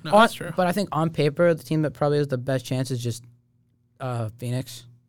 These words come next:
Speaker 1: Yeah.
Speaker 2: Just 'cause if, like, all three of their guys are healthy, like, you can't stop all three of 'em.
Speaker 1: Yeah.
Speaker 2: So one of 'em's bound to have a good game.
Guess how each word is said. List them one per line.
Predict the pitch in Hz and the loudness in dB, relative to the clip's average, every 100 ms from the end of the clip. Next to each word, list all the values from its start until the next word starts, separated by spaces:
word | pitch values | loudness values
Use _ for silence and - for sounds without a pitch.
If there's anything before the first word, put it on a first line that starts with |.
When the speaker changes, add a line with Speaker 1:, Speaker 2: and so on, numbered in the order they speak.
| - | -6
Speaker 1:
Yeah. | 175 156 165 | -4 -4 -4
Speaker 2:
Just | 135 - | -4 -2
'cause | 139 127 | -2 -2
if, | 123 | -2
like, | 127 | -4
all | 120 | -4
three | 120 131 127 | -4 -2 0
of | |
their | 120 | 0
guys | 120 117 113 | -2 -2 -4
are | 107 | -4
healthy, | 113 - 131 | -6 -4 -2
like, | 110 104 - _ _ _ - | -2 -6 -10 _ _ _ -20
you | 123 | -14
can't | - 123 - | -6 -6 -4
stop | - 117 - | -6 -6 -6
all | 113 | -8
three | 117 113 | -6 -4
of | 117 | -4
'em. | 131 131 - _ _ _ 180 | -4 -6 -12 _ _ _ -4
Speaker 1:
Yeah. | 160 175 - | -4 -6 -8
Speaker 2:
So | - 120 | -4 -2
one | 120 123 | 0 -2
of | 120 | -2
'em's | 120 | -4
bound | 127 120 113 | -4 -4 -2
to | 113 | -4
have | 113 110 | -4 -6
a | 110 | -6
good | 113 107 | -6 -8
game. | 113 113 110 | -10 -12 -18